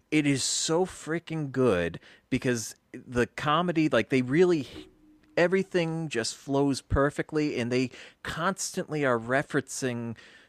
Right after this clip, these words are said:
jokes and little things from the previous seasons, and it just makes it wonderful. So I, I figured I'd start with season one just because, you know, better, better start at the beginning. Uh, and because you really,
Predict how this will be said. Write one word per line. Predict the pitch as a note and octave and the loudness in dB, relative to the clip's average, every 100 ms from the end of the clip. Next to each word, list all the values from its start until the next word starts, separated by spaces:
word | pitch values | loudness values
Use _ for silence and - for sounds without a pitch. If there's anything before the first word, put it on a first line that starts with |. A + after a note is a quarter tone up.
| - | -8
jokes | G2+ C3+ D#3+ F3 - C#3+ | 2 6 6 4 0 0
and | A#2 A2 | 0 4
little | C#3 F3 | 4 4
things | D#3+ - F3 C3 A#2 G#2+ | 0 2 2 2 -4 -4
from | - A#2+ A2+ | -2 -2 -2
the | G#2+ | -2
previous | - D#3 E3 C#3+ A#2 | 4 6 6 2 2
seasons, | - D3+ C#3+ A2+ G2+ G2 G2 | 0 2 2 2 -2 -4 -4
and | G2+ | -4
it | G#2+ | -2
just | - D#3 - | -2 -2 -2
makes | C3 B2+ - | -4 -4 -6
it | F#2+ | -6
wonderful. | G#2+ G#2 G#2 F2 - F2 F2 | -4 -2 -2 -4 -6 -4 -4
So | - - A2 G#2+ - - - - - | -6 0 2 2 -2 -16 -20 -20 -2
I, | A#2 B2+ C3+ | 2 4 2
I | |
figured | - C#4 D#3+ | 2 2 4
I'd | A2 A#2+ | 4 2
start | - - E3+ E3+ | 0 2 4 4
with | A#2 | 0
season | - D3+ D3+ C3 A#2+ | -2 0 2 0 2
one | B2+ B2 | 0 0
just | B2 - | -4 -6
because, | A#2 B2 A2 - | -2 -2 -2 -4
you | A#2+ | -8
know, | F#2 G2+ - _ _ - | -6 -8 -14 _ _ -2
better, | B2 B2 G#2+ _ - | 0 0 -2 _ -4
better | C#3 A#2+ | 0 0
start | - B2+ B2+ - - | 0 0 0 -4 0
at | A2+ | 0
the | - | 0
beginning. | G2 G2 B2+ G#2 F#2+ G#2+ A#2 - | -4 2 4 4 0 -2 -6 -4
Uh, | F#2+ G2 F#2+ G2 G#2 _ _ _ _ _ - | -2 -2 -2 -4 -8 _ _ _ _ _ 0
and | D#3 C#3+ C3+ | 2 2 0
because | B2+ C#3 B2 | 0 0 0
you | D3 | 0
really, | D#3+ A#3+ D#3 C3 | 0 2 2 0